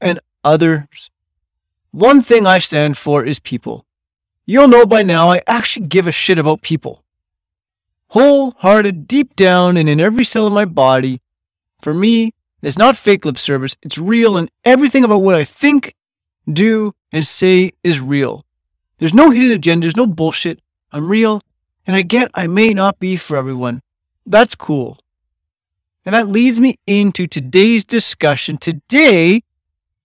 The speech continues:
I'm very excited s-, to talk about something that was once gifted to me, and I want to share the message with the world. Leading with your own personal flair.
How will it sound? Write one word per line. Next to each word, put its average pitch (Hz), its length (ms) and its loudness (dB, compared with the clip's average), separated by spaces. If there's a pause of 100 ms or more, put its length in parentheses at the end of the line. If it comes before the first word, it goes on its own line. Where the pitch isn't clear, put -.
(360)
I'm 220 140 -4
very 349 160 4
excited 277 240 0
s-, - 200 -8
to 180 140 -12
talk 233 220 0
about 254 160 0
something 220 280 0
that 196 100 -6
was 175 140 -4
once 277 340 2 (180)
gifted 214 460 -6 (120)
to 190 100 -2
me, 156 380 -2 (720)
and 233 180 2
I 247 60 6
want 269 220 4
to 302 60 2
share 254 480 2
the 247 100 2
message 202 500 0
with 165 360 -4 (180)
the 170 100 -2
world. 147 720 0 (1000)
Leading 262 560 2 (560)
with 147 140 -6
your 156 140 -2 (100)
own 240 460 2 (720)
personal 208 600 -2 (420)
flair. 127 680 0